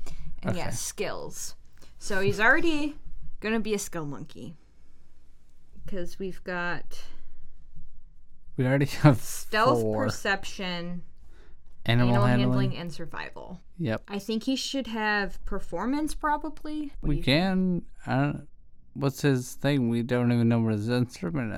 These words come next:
Speaker 2: is. I think persuasion.
Speaker 1: Persuasion for sure.
Speaker 2: Yeah.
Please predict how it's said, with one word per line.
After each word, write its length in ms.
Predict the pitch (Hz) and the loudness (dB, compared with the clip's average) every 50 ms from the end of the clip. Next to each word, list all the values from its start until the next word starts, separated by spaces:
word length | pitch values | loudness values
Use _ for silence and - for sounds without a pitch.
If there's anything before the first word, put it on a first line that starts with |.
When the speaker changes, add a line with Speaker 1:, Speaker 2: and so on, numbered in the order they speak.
| - - | -6 -6
Speaker 2:
is. 240 | 127 - - - - - - - - - - 135 | -8 -8 -10 -12 -14 -14 -16 -16 -14 -6 0 2
I 40 | 143 | 4
think 160 | 175 175 151 | 4 4 4
persuasion. 1040 | - 123 107 - - - 98 95 117 147 156 135 101 98 92 95 117 135 135 131 - - - - | 2 0 0 0 -2 -4 -4 -2 -2 -2 0 0 0 0 2 4 4 4 4 2 0 -4 -8 -6
Speaker 1:
Persuasion 540 | - 247 247 240 - 254 269 269 247 285 262 | -4 -2 -2 -2 -2 -2 -2 -2 0 -2 -2
for 180 | - - 202 190 | -2 -4 -6 -8
sure. 460 | - - - 123 113 92 - - - - | -8 -10 -10 -12 -12 -14 -14 -12 -6 -2
Speaker 2:
Yeah. 260 | 131 113 104 - | 0 0 0 0